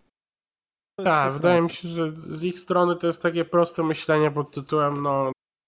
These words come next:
Speaker 2: ile zarobiło Modern Warfare? No, zarobiło tyle, a ile zarobiło Cold War? No, zarobiło tyle mniej. No to po prostu pieprznijmy drzwi z powrotem, musiało być lepiej i, e, i, i, i tyle.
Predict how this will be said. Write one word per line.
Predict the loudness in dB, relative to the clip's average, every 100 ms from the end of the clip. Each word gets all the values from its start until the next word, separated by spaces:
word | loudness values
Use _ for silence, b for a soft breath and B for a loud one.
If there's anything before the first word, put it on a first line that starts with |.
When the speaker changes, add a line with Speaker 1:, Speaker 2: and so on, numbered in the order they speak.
| _
Speaker 2:
ile | -2 0 2
zarobiło | 4 2 2 0 2
Modern | 0 -2 -2 0
Warfare? | 0 -2 -4 -2
No, | -2 -2
zarobiło | -2 -4 -4 -4 -4
tyle, | -2 0 2 2
a | 0
ile | -2 -4
zarobiło | -4 -6 -4 -2 -2 -4 -10 -14 -2
Cold | 0 0 0
War? | -2 0
No, | -2 -2
zarobiło | -2 -4 -4 -2 -2 -2 -10 -12 -10
tyle | -6 -4 -4
mniej. | -2 -2 -2 -6 _ _ _
No | -4 -2
to | 2 2
po | 2 0
prostu | -2 -2 -6
pieprznijmy | -6 -4 -2 0 0
drzwi | -2 -8 -8
z |
powrotem, | -6 -2 0 0 -2
musiało | -4 -4 -4 -4
być | -8 -10
lepiej | -8 -8 -8 -8 -8
i, | -12 -16 _ _ _ _ -10
e, | -6 -6 -6 -8
i, | -10 -12 -10 -10 -14
i, | -16 -18
i |
tyle. | -10 -10